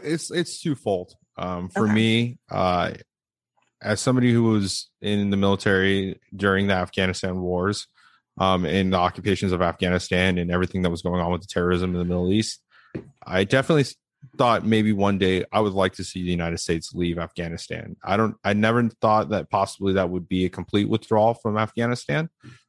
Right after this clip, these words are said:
Speaker 1: um, but I knew that it had to happen one day. Um, did I think it was gonna happen under the Biden administration? I, no.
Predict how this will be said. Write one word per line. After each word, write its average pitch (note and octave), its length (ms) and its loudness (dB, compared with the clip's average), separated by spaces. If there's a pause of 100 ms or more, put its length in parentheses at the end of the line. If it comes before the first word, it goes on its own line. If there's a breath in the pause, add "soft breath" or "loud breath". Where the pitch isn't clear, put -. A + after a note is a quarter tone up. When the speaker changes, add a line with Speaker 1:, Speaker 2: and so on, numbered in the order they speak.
(160)
Speaker 1:
um, F#2 500 2
but G2+ 140 2
I G2+ 120 2
knew G#2+ 220 2
that F#2+ 140 2
it F2+ 140 -4
had G2 220 -2
to F#2+ 40 -6
happen F#2 360 -4
one F2+ 200 -2
day. F2 280 -4 (420 soft breath)
Um, F2 480 0 (760)
did A2+ 160 4
I G2 140 4
think G2+ 180 0
it G#2+ 60 0
was F#2+ 120 0
gonna F#2+ 140 0
happen F#2 260 0
under F#2 120 0
the F2 320 0 (120)
Biden G2 320 2
administration? A#2+ 840 -2
I, F#2+ 240 2
no. F2 340 0